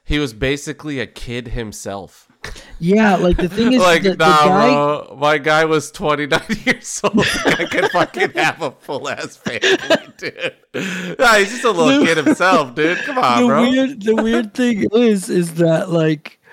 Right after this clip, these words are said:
Speaker 2: yeah, like, that whole thing. Hold on, I just, I just,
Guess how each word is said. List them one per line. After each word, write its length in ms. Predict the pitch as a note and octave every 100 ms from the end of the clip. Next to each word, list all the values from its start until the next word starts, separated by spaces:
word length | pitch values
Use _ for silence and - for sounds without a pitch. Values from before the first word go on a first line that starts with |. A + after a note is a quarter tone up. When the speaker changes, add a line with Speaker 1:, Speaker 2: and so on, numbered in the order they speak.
| - - - _ _ _ _
Speaker 2:
yeah, 260 | - F#3 F#3+
like, 200 | D3+ C#3
that 200 | D#3+ F3+
whole 160 | E3 C3+
thing. 360 | D3 C#3 C3+
Hold 160 | C#3+ D3
on, 100 | D3
I 60 | D3
just, 200 | E3 F3+
I 60 |
just, 340 | F3 F#3 -